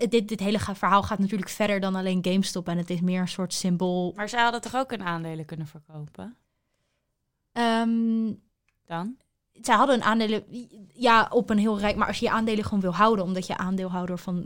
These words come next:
Speaker 1: GameStop wil blijven,
Speaker 2: Oh.
Speaker 1: dan is het natuurlijk enorm gewoon geïnflateerd. Want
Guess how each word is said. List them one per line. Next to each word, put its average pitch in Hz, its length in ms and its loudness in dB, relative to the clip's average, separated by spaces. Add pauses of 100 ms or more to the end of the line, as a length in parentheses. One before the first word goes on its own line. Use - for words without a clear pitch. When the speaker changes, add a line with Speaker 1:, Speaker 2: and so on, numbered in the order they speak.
Speaker 1:
GameStop 190 400 -6
wil 165 120 -4
blijven, 170 420 -8
Speaker 2:
Oh. 196 240 -6 (300)
Speaker 1:
dan 220 180 2
is 208 120 0
het 208 120 -2
natuurlijk 202 320 -2
enorm 208 320 0
gewoon 196 220 -2
geïnflateerd. 196 640 -4
Want 202 180 -2